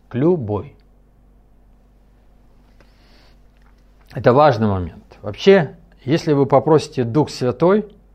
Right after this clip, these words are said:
то Дух Святой всегда будет обличать любую скверну, которую, возможно, вы допустили и даже не обратили внимания, потому что мудрость земная, душевная, бесовская, которая имеет место в вашем уме,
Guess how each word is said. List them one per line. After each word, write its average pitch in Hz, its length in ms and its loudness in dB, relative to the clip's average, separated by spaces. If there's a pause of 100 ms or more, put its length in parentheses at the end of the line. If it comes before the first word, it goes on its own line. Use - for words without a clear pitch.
(640)
то 123 120 -8
Дух 139 220 -2
Святой 151 360 -2
всегда 160 520 2
будет 127 400 0
обличать 120 640 0 (520)
любую 151 580 2
скверну, 143 640 -2 (580)
которую, 143 320 0
возможно, 139 380 0
вы 139 80 0
допустили 139 720 -2 (560)
и 127 40 -10
даже 143 240 2
не 135 100 2
обратили 135 400 0
внимания, 123 480 -2
потому 120 260 -8
что 123 140 -10
мудрость 120 340 -2
земная, 123 300 -2
душевная, 113 460 -6
бесовская, 117 520 -6
которая 110 360 -4
имеет 113 260 -2
место 113 280 -4
в 107 40 -6
вашем 113 320 -4
уме, 101 260 -4